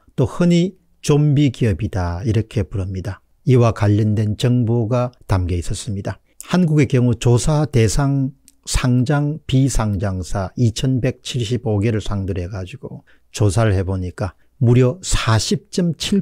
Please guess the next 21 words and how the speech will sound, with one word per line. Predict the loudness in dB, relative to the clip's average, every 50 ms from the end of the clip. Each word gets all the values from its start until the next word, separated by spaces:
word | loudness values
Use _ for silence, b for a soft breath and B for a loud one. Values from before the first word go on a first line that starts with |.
| -2 _
퍼센트가 | -2 0 0 0 0 0 0 0 0 -2 -2 -4 -4 -2 -2 -2 -4 -4 _ _ _ _
전년 | 0 2 4 4 4 4 4 4 2 2
대비 | 2 2 2 2 2 2 0 0 -2 b b
삼점사 | b -2 0 2 2 2 0 0 -2 -2 -2 0 0 0 -2 -2 -4 -4 -4
퍼센트 | -4 -2 -2 0 0 2 0 0 0 -2 -4
포인트 | -4 -2 0 0 0 0 0 -2
상승한, | -4 -4 -4 -6 -6 -6 -6 -8 -8 -10 -12 _ _ _ _ _ _ _
그러니까 | -4 -4 -2 -2 -2 -2 -4 -6 -6 B B B B B B 2
열 | 4 4 4 2 0 -2
개 | 0 2 2 2 2
기업 | 2 2 2 2 2 0
가운-, | 0 0 2 2 2 0 -2 -6 _ _ _ _
가운데 | -2 0 2 2 2 0 0 0 0 -2 -2 -2 b b b b b b
네 | -2 2 4 6 6 6 6 4
개 | 4 4 4 4 2
정도가 | 2 2 0 0 0 0 0 0 -2 -2 -2 -2 -4 -4 -4 -4 -8 _ _ _ 2 4
영업을 | 4 4 4 4 2 2 0 0
해서 | 0 0 0 -2 -4 -4 -6 -4 -4 -4 -4 -8 _ _ _ _ _ _ _
이자를 | 2 2 4 4 4 4 4 2 0 0
갚지 | 0 -2 -2 -2 -2 -4 -4
못하는 | -2 -2 -2 -2 -2 -2 -2 -2 -2 -4 -6 -8 -10